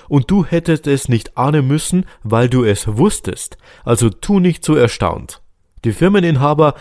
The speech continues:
haben sicher gute Gründe für den abgelegenen Standort.“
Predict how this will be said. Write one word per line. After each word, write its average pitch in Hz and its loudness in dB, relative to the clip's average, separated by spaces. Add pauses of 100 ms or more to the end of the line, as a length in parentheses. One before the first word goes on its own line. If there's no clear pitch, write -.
(140)
haben 135 0
sicher 147 2
gute 160 0
Gründe 131 0
für 113 -6
den 110 -2
abgelegenen 113 0
Standort.“ 98 -4